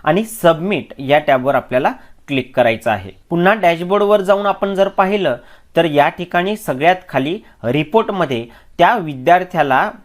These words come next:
या ठिकाणी आपल्याला जी माहिती भरलेली होती ती सगळी आलेली दिसेल. त्यानंतर एडिट सबमिशन या टॅबवर जाऊन आपण त्या विद्यार्थ्याची काही माहिती एडिट करायची असेल तर ते करू शकतो.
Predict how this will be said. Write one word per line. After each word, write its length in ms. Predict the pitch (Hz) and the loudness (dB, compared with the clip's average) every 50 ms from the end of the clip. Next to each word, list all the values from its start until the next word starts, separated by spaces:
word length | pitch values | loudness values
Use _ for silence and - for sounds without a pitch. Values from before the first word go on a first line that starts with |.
| _ - - | _ -18 -8
या 220 | 113 120 127 143 | -2 0 0 0
ठिकाणी 500 | 160 - 170 156 - 170 170 175 180 208 202 - - | 0 -2 -6 -6 -2 -2 -2 -2 -2 -4 -4 -4 -4
आपल्याला 440 | 135 131 - - 151 151 156 165 185 | -6 -4 0 2 2 4 4 4 2
जी 280 | 180 139 120 143 196 | 2 -2 -4 -2 0
माहिती 360 | 240 233 190 175 170 175 180 185 | 0 2 0 0 -2 -4 -6 -6
भरलेली 460 | 160 151 143 139 143 147 147 143 143 | -4 -4 -6 -6 -6 -6 -6 -4 -4
होती 360 | 139 131 131 135 180 226 226 - | -4 -6 -6 -8 -10 -10 -10 -10
ती 80 | 190 | -12
सगळी 420 | 175 - - - 156 147 151 175 180 | -12 -8 -4 -2 -2 0 2 2 4
आलेली 360 | 160 143 135 139 135 131 131 | 4 4 2 0 -2 -4 -4
दिसेल. 360 | 117 120 107 - - 107 95 - _ - - - _ - - - _ - | -6 -8 -10 -10 -10 -12 -12 -14 _ -20 -20 -20 _ -20 -20 -12 _ 0
त्यानंतर 480 | - 139 156 160 160 156 147 202 214 - - - - - _ - - _ _ _ - _ | 0 0 2 0 -4 -2 0 2 0 0 0 -6 -20 -20 _ -20 -20 _ _ _ -12 _
एडिट 360 | - 170 165 170 202 220 214 - | 0 2 2 2 2 0 -2 -4
सबमिशन 680 | - - 170 156 165 185 202 190 - 226 220 214 214 202 - - - - - | -2 0 0 0 0 -2 -4 -2 -2 -2 -2 -4 -4 -10 -14 -20 -20 -8 0
या 160 | 135 147 156 | 2 2 2
टॅबवर 440 | 170 175 175 175 165 170 175 185 175 | 2 2 0 0 0 0 0 0 0
जाऊन 240 | 165 175 175 185 180 | 0 0 0 2 2
आपण 320 | 165 156 - 180 180 180 | 0 2 0 -2 -4 -2
त्या 180 | 175 - 175 170 | 0 2 2 2
विद्यार्थ्याची 680 | 165 147 139 127 131 165 170 165 - 170 156 - 185 | 2 0 -2 0 0 0 0 0 -4 -6 -6 -6 -4
काही 200 | 170 170 170 175 | -2 -2 0 0
माहिती 340 | 180 165 143 139 131 - 190 | -2 -2 -2 -2 0 2 2
एडिट 280 | 185 175 175 175 165 - | 2 2 0 -4 -4 -4
करायची 360 | - 165 160 156 143 - 160 | -2 0 0 0 -2 -4 -10
असेल 300 | 147 - 165 156 151 - | -12 -10 -8 -8 -8 -8
तर 60 | 160 - - | -8 -6 -4
ते 80 | 180 | -4
करू 240 | 175 - 180 160 151 | -4 -4 -4 -6 -6
शकतो. 520 | 139 - 143 127 - - 113 104 98 - | -8 -8 -10 -10 -10 -10 -12 -12 -12 -14